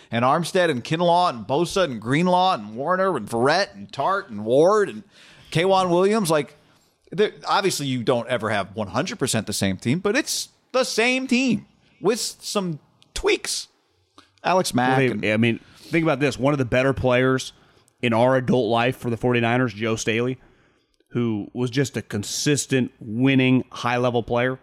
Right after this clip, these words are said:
Speaker 2: they upgraded. Think how crazy that is.
Speaker 1: To
Speaker 2: They
Speaker 1: Trent
Speaker 2: upgraded
Speaker 1: Williams.
Speaker 2: Joe Staley. <laughs> Like, that's, it would have been, if I would have said, "Hey, Joe Staley's gonna retire, what's gonna happen to left tackle?" You'd say, more than likely, they downgrade,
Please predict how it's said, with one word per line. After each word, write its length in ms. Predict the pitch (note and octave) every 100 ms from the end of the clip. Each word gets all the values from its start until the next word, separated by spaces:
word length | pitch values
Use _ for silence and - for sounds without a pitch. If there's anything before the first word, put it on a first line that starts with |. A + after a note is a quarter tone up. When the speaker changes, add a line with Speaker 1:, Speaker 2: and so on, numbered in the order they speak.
| _ _ _ _ _
Speaker 2:
they 140 | D3+ A2
upgraded. 500 | A2+ - G2 F2+ F#2 _ - - _ _ _ _ _
Think 140 | F3
how 60 | D3+
crazy 320 | - C3+ G2+
that 220 | F#2+ G2 E2
is. 220 | - - _ _
Speaker 1:
To 80 | -
Speaker 2:
They 60 | B2
Speaker 1:
Trent 160 | A#2 C#3+
Speaker 2:
upgraded 180 | F2+
Speaker 1:
Williams. 240 | C3 G#2 G2
Speaker 2:
Joe 160 | G#2+
Staley. 340 | G2 G2+ F2+ F2
<laughs> 60 | _ _ _ _ _ _ _ _ _ _ _ - - - -
Like, 100 | -
that's, 280 | C#3+ - - - - _
it 80 | F3
would 160 | F#3 F3+
have 80 | D3+
been, 180 | D3+
if 140 | C#3 D3
I 80 | G3+
would 60 |
have 80 | F#3+
said, 160 | E3+ C3+
"Hey, 160 | D#3
Joe 180 | B2+ D3+
Staley's 340 | D#3+ G#3 G3+ E3
gonna 140 | F#3
retire, 540 | F3+ E3+ D#3+ D#3+ D3+ - - _ _ _ -
what's 320 | C3 D#3 E3
gonna 140 | D#3 C#3
happen 200 | C#3+ C#3
to 60 |
left 180 | C#3 C3
tackle?" 260 | C#3+ C3+ C#3
You'd 200 | D#3 D3+
say, 100 | B2+
more 260 | D#3 A3
than 140 | G3 F#3
likely, 560 | E3+ D#3+ D#3+ D#3+ D3 - - _ _ _
they 140 | C#3+
downgrade, 500 | C3 A2 G2+ F#2 D#2+